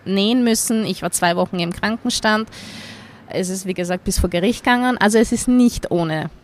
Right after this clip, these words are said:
so als Postler, sag ich jetzt einmal. Und der hat wirklich beim Zaun, ich hab nur angeläutet und ich hab schon gesehen, wie er runtergerannt ist. Der hat mit seinen beiden Vorderpfoten, ist er wie geflogen sozusagen. Er ist die Stiegen runter, ist geflogen,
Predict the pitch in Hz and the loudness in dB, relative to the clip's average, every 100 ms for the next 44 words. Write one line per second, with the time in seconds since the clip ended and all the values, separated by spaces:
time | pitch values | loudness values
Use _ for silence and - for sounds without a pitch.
0 | - _ 202 - 160 - 147 - - 170 | -20 _ -6 -2 -2 -2 -8 -4 -2 -2
1 | - 170 170 170 180 180 - 190 190 185 | -2 -2 0 -2 -2 -2 0 0 2 2
2 | 185 196 196 196 185 214 - 208 208 - | 0 0 0 -2 -2 -4 -2 -4 -4 -2
3 | 175 185 - 190 220 269 - 208 - 277 | -4 0 0 0 0 0 0 -2 0 -2
4 | - 220 254 262 220 220 214 202 190 196 | -2 -4 -4 0 0 2 -2 -2 -6 -4
5 | 185 - 202 - 208 220 196 180 233 269 | -4 -6 -10 -6 -6 -4 -2 -2 0 -2
6 | 233 - 208 226 - 277 302 - - - | -2 -2 -2 -2 0 0 -2 -6 -18 -20
7 | - - 185 208 196 _ - _ _ - | -18 -6 -2 -2 -4 _ -20 _ _ -20
8 | _ - 208 190 - 196 185 - - 214 | _ -6 -4 -4 -4 -2 -4 -4 -4 -2
9 | 262 - 202 247 254 - 190 208 - 208 | -6 -4 -2 -2 -4 -4 -4 0 -2 -2
10 | - 165 170 _ - _ - - 180 180 | -4 -4 -6 _ -20 _ -2 2 6 6
11 | 320 302 269 - 170 202 185 170 190 190 | 6 4 2 0 0 0 2 2 2 2
12 | 196 - 247 - 247 269 285 240 269 349 | 0 0 -2 0 0 2 4 4 4 4
13 | 277 - - - - 202 226 285 311 | 4 4 2 2 4 4 4 2 -2